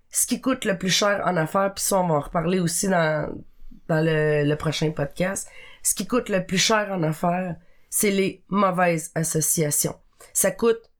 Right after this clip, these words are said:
cher en temps, ça coûte cher en énergie, en émotion, puis en argent. Inévitablement, hein, l'argent puis le temps, c'est une énergie qui est pas mal, euh, similaire. Alors, comment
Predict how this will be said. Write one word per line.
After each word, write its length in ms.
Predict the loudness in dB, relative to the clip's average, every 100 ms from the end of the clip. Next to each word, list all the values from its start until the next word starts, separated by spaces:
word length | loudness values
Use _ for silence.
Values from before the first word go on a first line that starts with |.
| _
cher 320 | -2 0 2
en 100 | 0
temps, 320 | 0 -2 -2 -4
ça 200 | -2 -2
coûte 260 | -2 -4 -6 _ _
cher 320 | -4 0 2 2
en 220 | 2 4
énergie, 640 | 2 2 0 0 0 -4 -12 _ _ -2
en 200 | 2 4
émotion, 640 | 4 2 2 0 2 2 -2 _ _ _ _ _ _ -4
puis 300 | -2 -2 -8 -20 -16 -4
en 140 | 0
argent. 300 | 0 -2 -4 -6 -4
Inévitablement, 640 | -2 -2 0 0 0 0
hein, 300 | 0 0 0
l'argent 480 | 0 0 0 0 0 -2
puis 140 | -6
le 40 |
temps, 380 | -2 0 2 0
c'est 280 | -2 -6 -2
une 60 | 0
énergie 380 | 2 0 0 -2
qui 120 | -2
est 40 |
pas 120 | 0
mal, 280 | 2 2 2
euh, 120 | 0 -2
similaire. 640 | -2 0 0 -2 -4 -6 -14 -20 -18 -8 0
Alors, 480 | 2 4 2 0 -6 _ _ _ -2
comment 420 | 0 4 2